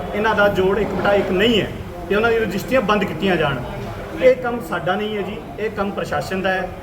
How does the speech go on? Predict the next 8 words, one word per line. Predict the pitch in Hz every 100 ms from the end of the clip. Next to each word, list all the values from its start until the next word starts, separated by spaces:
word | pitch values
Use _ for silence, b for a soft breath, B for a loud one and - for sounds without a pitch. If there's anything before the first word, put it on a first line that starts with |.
| -
ਤਹਿਸੀਲਦਾਰ | 170 170 165 175 185
ਦਾ | 185 185
ਹੈ, | 185 185
ਪਟਵਾਰੀ | 190 185 190
ਦਾ | 190
ਹੈ, | 170 185 - - 139
ਜਿਹਨੇ | 185 202
ਕਿ | 196 202